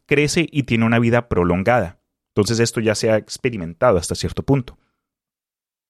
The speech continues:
El nuevo estu-, bueno, nuevo estudio del dos mil veintidós Describe vías químicas específicas producidas por las glándulas ópticas que gobiernan este comportamiento reproductivo.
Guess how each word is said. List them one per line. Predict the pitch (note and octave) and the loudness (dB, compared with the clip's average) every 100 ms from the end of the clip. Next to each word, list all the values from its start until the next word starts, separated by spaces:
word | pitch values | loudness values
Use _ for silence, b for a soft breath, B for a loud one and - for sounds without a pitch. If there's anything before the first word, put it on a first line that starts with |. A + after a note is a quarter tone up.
| _ _ _ _ _ - | _ _ _ _ _ -2
El | C#3+ | -2
nuevo | D#3+ A3+ | 2 2
estu-, | A3+ - B2+ | 2 2 2
bueno, | B2+ D#2+ | 2 0
nuevo | F2+ G#2+ G#2 | 2 4 4
estudio | G#2 A#2 G#2+ G2+ | 2 2 4 6
del | G2+ | 6
dos | F2 F2 | 2 -2
mil | F#2 | -2
veintidós | F#2+ G2+ F2+ G2+ F2+ - _ _ _ _ _ C3 | -2 2 4 4 2 -6 _ _ _ _ _ -2
Describe | C3 G#3 A#3+ A#3+ | 0 0 2 4
vías | F#3 F#3+ F3+ | 4 2 0
químicas | - D3+ C#3+ C#3+ C#3 | 0 0 0 -2 -2
específicas | - A2 A#2 A#2 B2+ - | 0 0 0 0 -2 2
producidas | A2 G#2 - A2 - | 2 2 2 0 0
por | G#2+ | 0
las | F#2+ F#2+ | 0 0
glándulas | A2+ B2 B2+ C#3+ - | 2 0 2 0 0
ópticas | A#2+ - - B2 | -2 -2 -4 -2
que | - | -2
gobiernan | A2 G2+ A2 C3+ D3+ - | 2 2 2 0 -2 0
este | C3+ - | -2 -2
comportamiento | C#3+ B2+ C3 A2+ F#2+ F2 F#2+ | -4 -2 -2 0 -2 -2 -4
reproductivo. | G2+ F#2+ G#2+ - D#3+ G#2+ | 0 2 2 2 0 0